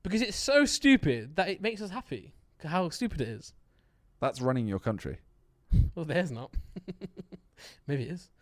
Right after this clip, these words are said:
Speaker 1: Maybe it's taking, <laughs> maybe it's control, taking control of Boris. Yeah, it's a dead trim, being honest, but it's funny to laugh at.
Speaker 2: You didn't watch, uh, Love Island, did you, that much?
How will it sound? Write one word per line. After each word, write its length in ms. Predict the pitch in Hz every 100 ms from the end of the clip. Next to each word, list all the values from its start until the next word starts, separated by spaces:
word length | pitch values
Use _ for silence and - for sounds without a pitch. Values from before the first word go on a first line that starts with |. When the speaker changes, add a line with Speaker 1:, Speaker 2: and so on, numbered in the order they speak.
| _ _
Speaker 1:
Maybe 160 | 139 180
it's 80 | 165
taking, 200 | 180 254
<laughs> 280 | 180 240 -
maybe 260 | 226 202
it's 100 | 214
control, 400 | 202 202 - 208 202 - -
taking 180 | 208
control 280 | 180 175 202
of 60 | 160
Boris. 400 | 185 143 117 - - -
Yeah, 180 | 139 131
it's 160 | 147
a 40 | 175
dead 160 | 214
trim, 300 | - 143 113
being 160 | 113 113
honest, 340 | 110 95 - -
but 220 | 107 -
it's 100 | 131
funny 260 | - 104 90
to 80 | -
laugh 160 | 101 -
at. 120 | 87 _ _ _ _
Speaker 2:
You 160 | 165 214
didn't 180 | 202
watch, 260 | 170 139 -
uh, 720 | 135 123 123 120 117 110 107
Love 180 | 110 113
Island, 240 | 98 87 90
did 100 | 95
you, 80 | 90
that 120 | 80
much? 300 | 85 -